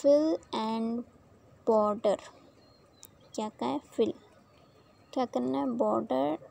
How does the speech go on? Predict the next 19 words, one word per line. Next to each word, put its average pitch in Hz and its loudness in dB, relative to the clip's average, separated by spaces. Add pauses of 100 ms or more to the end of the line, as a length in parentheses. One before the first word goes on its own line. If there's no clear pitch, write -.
(140)
of 226 -6 (140)
object 240 -4 (200)
by 254 -2
diffuser 240 -2 (120)
presenting 220 -6 (840)
in 262 0
the 254 0
software। - -6 (1300)
अब 254 -2 (200)
software 254 0
में 247 -4
fill 262 -2 (720)
बॉर्डर 214 -2 (100)
कैसे 220 -6
होता 220 -6
है, 233 -6 (120)
कलरफुल, 220 -4 (220)
ठीक 262 -8
है, 285 -2